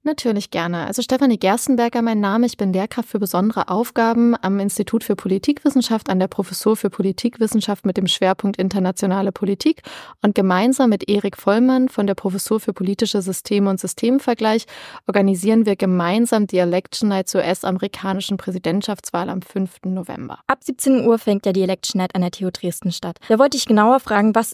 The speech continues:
Speaker 2: denn überhaupt die Election Night ist.
Speaker 1: Die Election Night startet um siebzehn Uhr dreißig und bringt wissenschaftliche Expertinnen, Stimmen aus Politik, Gesellschaft und Wirtschaft zusammen.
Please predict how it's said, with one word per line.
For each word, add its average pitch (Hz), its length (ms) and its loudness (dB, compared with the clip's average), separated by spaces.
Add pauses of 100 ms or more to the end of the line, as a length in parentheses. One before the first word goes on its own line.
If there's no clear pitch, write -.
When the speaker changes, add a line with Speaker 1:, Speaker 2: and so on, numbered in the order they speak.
Speaker 2:
denn 226 120 6
überhaupt 240 380 2
die 196 60 0
Election 185 320 -2
Night 196 160 0
ist. - 300 -4 (680)
Speaker 1:
Die 214 80 -6
Election 226 520 0
Night 285 380 2
startet 220 340 0
um 208 120 2
siebzehn 214 340 -2
Uhr 196 80 0
dreißig 254 720 0
und 208 180 0
bringt 208 340 2
wissenschaftliche 226 760 0
Expertinnen, 247 840 0
Stimmen 240 380 2
aus - 220 -4
Politik, 202 440 -4
Gesellschaft 202 560 -2
und 190 160 -4
Wirtschaft 220 400 -4
zusammen. 170 480 -2